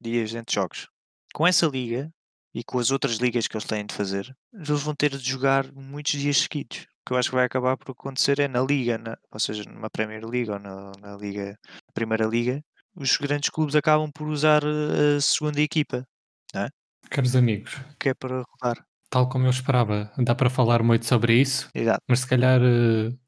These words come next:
Speaker 2: eh, se calhar deixávamos aqui uma última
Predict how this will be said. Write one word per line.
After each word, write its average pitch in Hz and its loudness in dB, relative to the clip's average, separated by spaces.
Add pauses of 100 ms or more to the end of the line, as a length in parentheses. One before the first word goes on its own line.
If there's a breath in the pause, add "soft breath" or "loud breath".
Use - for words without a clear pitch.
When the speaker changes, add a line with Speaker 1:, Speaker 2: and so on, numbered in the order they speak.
(160)
Speaker 2:
eh, 120 6
se - -6
calhar 117 2
deixávamos 117 2
aqui 123 0
uma 113 4
última 110 0